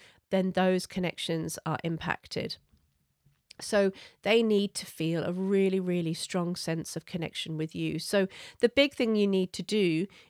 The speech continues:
is to ramp up connection. Start doing more special time on a regular basis. Find those ways to connect with your child in a way that's enjoyable for them. So when they're little,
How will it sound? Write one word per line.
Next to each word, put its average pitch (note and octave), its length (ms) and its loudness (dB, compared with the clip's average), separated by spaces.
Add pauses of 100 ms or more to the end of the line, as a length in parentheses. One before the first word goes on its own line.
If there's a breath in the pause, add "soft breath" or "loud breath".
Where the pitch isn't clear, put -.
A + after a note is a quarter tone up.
(140)
is G#3+ 280 4
to - 160 -4
ramp F#3 460 0
up - 340 -2
connection. D#3 640 -6 (500)
Start A3 460 -2
doing A3 240 4
more G3+ 160 4
special - 340 -4
time F3 280 -2
on E3 120 -2
a D#3+ 60 -2
regular D#3+ 400 -4
basis. - 640 -8 (360 loud breath)
Find A3 480 2
those G3+ 320 2
ways E3 380 -2
to F#3 100 -8
connect - 440 -6
with F#3 140 -8
your E3+ 120 -4
child E3 420 -4
in F3 100 -2
a F3+ 60 0
way G#3 260 2
that's - 220 -6
enjoyable F3+ 640 -2 (300 loud breath)
for - 160 -6
them. C#3+ 380 -4 (340 soft breath)
So F3+ 380 -2
when D#3+ 180 -4
they're E3 160 -2
little, C4 580 0